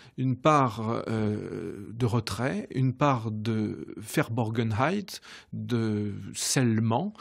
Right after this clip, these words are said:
euh, qui fait partie et qui, euh, je dirais, mais, euh, qui coalesce avec, euh, la, euh, le processus de dévoilement. Il ne s'agit pas d'un dévoilement du,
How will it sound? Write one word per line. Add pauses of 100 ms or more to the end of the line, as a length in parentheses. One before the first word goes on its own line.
(320)
euh,
qui
fait
partie
et
qui,
euh,
je
dirais,
mais,
euh,
qui
coalesce (320)
avec, (260)
euh,
la,
euh, (500)
le
processus
de
dévoilement.
Il
ne
s'agit
pas
d'un
dévoilement
du,